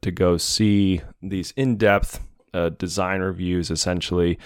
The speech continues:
of the Cybertruck. It's really mu-, it's really worth your time, and, uh, also it's just a lot of fun. And so the all-wheel drive version has a top speed of a hundred twelve miles per hour.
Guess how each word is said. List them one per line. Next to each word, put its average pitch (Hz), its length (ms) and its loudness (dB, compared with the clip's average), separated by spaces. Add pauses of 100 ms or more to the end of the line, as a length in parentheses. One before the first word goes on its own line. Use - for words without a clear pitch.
(280)
of 104 160 4
the 92 60 -2
Cybertruck. 80 580 -2
It's - 160 -6
really 117 220 8
mu-, 113 240 8
it's 95 160 0
really 147 160 8
worth 127 180 6
your 104 100 4
time, 95 360 0
and, - 240 -4 (200)
uh, 57 100 -10 (240)
also 107 260 2
it's 101 80 0
just - 160 -4
a 92 40 -2
lot 95 200 2
of 82 80 -6
fun. 85 320 -4 (480)
And 120 140 0
so 110 560 8
the 95 160 4
all-wheel 127 420 10
drive 101 360 6
version 92 420 4
has 92 420 2
a 80 400 4 (360)
top 135 240 4
speed 110 500 4
of 92 280 2
a 87 60 0
hundred 127 360 2
twelve 120 240 6
miles 107 240 2
per 123 140 2
hour. 90 360 0